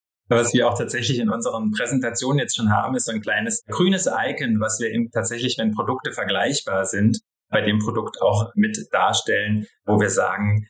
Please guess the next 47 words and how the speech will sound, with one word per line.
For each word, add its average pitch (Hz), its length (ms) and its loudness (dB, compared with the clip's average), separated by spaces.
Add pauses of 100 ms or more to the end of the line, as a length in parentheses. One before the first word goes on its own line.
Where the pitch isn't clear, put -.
das 131 220 2
ist 117 140 -2
auch 107 180 2
noch 107 180 -2
obendrein 104 600 0
ökologisch, 107 580 -2
hat 104 140 -4
Zertifizierung 104 840 -2
dafür. 101 440 -2 (320)
Natürlich 131 500 2
gibt 107 180 0
es 107 120 -8
immer 107 180 0
viele 156 200 2
Gründe, 117 320 0
warum 110 260 0
es - 240 -4
ökologisch 104 420 0
sein 104 240 2
kann, 117 140 -6
aber - 140 -4
das - 140 -4
können 101 180 0
wir 98 80 0
denen 101 240 -2
erklären. 104 520 2
Und 104 160 -4
gerade 104 220 0
wenn 98 140 -2
wir 95 100 -4
bei 101 120 -4
Produkten 107 420 -2
den 104 100 4
Hintergrund 107 560 0
wissen 107 320 0 (320)
oder 98 120 4
die 104 120 0
Firmen 104 360 0
kennen, 98 260 -2
dann 101 160 -4
fällt 98 180 -4
es - 100 -6
uns 104 120 2
natürlich - 400 -6
auch - 60 2
sehr - 300 0
einfach, - 320 -2